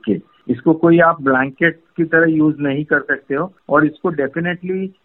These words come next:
यूज़ करना भी है तो ओवेरियन कैंसर और ब्रेस्ट कैंसर में ज्यादा प्रेफर किया गया है।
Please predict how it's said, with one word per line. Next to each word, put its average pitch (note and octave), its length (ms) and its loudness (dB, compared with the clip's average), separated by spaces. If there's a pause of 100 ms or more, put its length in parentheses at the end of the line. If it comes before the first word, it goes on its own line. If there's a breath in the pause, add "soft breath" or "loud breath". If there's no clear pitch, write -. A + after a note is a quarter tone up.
यूज़ E3 300 0
करना D#3 360 0
भी E3+ 160 -4
है E3+ 140 -4
तो F3+ 120 -8
ओवेरियन D3 500 -2
कैंसर D#3+ 480 -6
और F3 80 2
ब्रेस्ट C#3+ 280 -2
कैंसर D3+ 400 -4
में D#3 120 -2
ज्यादा D3 280 2
प्रेफर D3 360 -2
किया D3 260 0
गया C#3 220 -2
है। C#3+ 100 -6